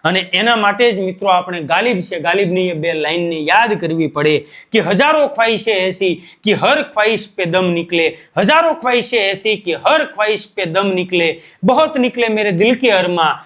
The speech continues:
લેકિન ફિર ભી કમ નિકલે." ખરેખર તો મિત્રો આપણે છેક લાહોરને પણ લઈ લેવું જોઈએ.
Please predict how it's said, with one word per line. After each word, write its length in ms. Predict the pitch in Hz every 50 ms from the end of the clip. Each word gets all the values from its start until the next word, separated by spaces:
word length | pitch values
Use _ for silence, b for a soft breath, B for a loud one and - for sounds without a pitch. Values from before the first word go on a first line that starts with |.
| B B -
લેકિન 520 | 156 175 185 185 180 190 214 262 277 247
ફિર 300 | - - _ 180 180 170
ભી 380 | 151 139 208 269 294 262 285 b b b b b _ -
કમ 120 | 208 208
નિકલે." 600 | 202 190 190 190 185 190 185 180 151 - - - _ -
ખરેખર 400 | - 269 311 302 - 285 262 254
તો 120 | 262 254
મિત્રો 280 | 226 226 226 233 254 226
આપણે 320 | 202 208 208 226 220 208
છેક 260 | - - 214 208 214
લાહોરને 540 | 165 156 165 185 208 208 262 277 269 277 277
પણ 180 | 269 262 240 220
લઈ 200 | 214 208 208 202
લેવું 240 | 202 196 196 190
જોઈએ. 400 | 165 175 175 175 170 160 160 165